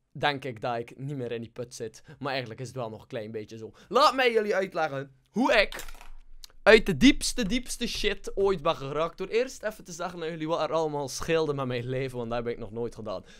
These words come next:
Dus, laat me zeggen. Ik ben nooit echt de beste student geweest. Ik, eh, school was niet mijn ding. En YouTube was dat wel, maar dat, dat, dat, dat ging niet zo goed samen. En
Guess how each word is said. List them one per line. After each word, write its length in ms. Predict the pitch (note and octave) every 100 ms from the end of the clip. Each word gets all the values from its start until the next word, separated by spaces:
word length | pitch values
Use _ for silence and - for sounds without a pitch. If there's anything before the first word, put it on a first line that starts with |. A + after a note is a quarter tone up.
| -
Dus, 280 | F3+ D3 - - - -
laat 200 | - A3
me 80 | A3
zeggen. 400 | G3+ G3+ G#3+ G#3+ - _ _ _ _ -
Ik 160 | - E3
ben 100 | F3
nooit 200 | F#3+ G#3
echt 140 | F#3
de 80 | -
beste 320 | D3+ D3 -
student 460 | C3 - C3 G#2+ G#2
geweest. 460 | - F2 - - _ _ - _ _
Ik, 200 | D3 C3
eh, 300 | D3+ D3 D3+ - _ _ -
school 240 | - G#3+
was 140 | A3+ E3
niet 120 | G#3+
mijn 220 | E3+ C#3
ding. 280 | B2+ F3 G#3 _
En 120 | D3+
YouTube 340 | F#3+ C4 A#3+
was 140 | F#3 F3+
dat 120 | D3
wel, 280 | D3 F3 G3
maar 300 | F3 F3+ F3
dat, 140 | F#3
dat, 220 | F#3+ G3+
dat, 180 | A#3 D4
dat 120 | E4
ging 180 | D4+ D4
niet 100 | C#4+
zo 100 | C4+
goed 140 | B3 G#3+
samen. 340 | A3 A3+ A3+
En 340 | G#3 G3 G3